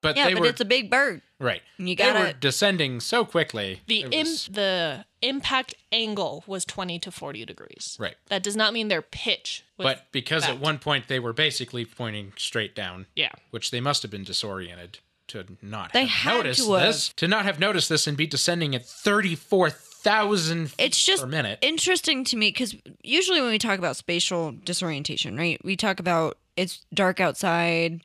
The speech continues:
Speaker 2: and they can't see the horizon, that kind of
Speaker 1: Mm-hmm.
Speaker 2: thing. But that wouldn't be the case here, 'cause there should be some sunlight at least.
Speaker 1: The only thing I can think is two things. One, pollution. Two,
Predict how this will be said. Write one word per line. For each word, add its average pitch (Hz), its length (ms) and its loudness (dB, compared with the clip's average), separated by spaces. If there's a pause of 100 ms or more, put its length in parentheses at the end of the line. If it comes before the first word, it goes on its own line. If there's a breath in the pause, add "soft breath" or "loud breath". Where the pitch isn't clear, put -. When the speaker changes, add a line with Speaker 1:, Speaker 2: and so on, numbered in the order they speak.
(120)
Speaker 2:
and 175 240 0
they 170 80 0
can't 233 260 -2
see 185 100 -2
the 160 140 -4
horizon, 170 500 -4
that 151 160 -4
kind 214 160 -6
of 220 60 -6
Speaker 1:
Mm-hmm. - 20 -12
Speaker 2:
thing. 262 180 -2
But - 180 -4
that 226 120 6
wouldn't 269 180 2
be 277 80 4
the 196 80 2
case 247 380 0
here, 151 280 0
'cause 185 220 -4
there 185 120 2
should 202 180 -2
be 202 100 0
some 185 200 -4
sunlight 180 400 -4
at - 120 -10
least. 160 220 0
Speaker 1:
The 147 100 2
only 185 180 0
thing 190 140 -2
I 175 80 -2
can 147 180 -4
think 147 260 -4
is 117 140 -4
two 131 180 -4
things. 110 400 -4
One, 117 300 -4
pollution. 117 600 -6
Two, 117 420 -4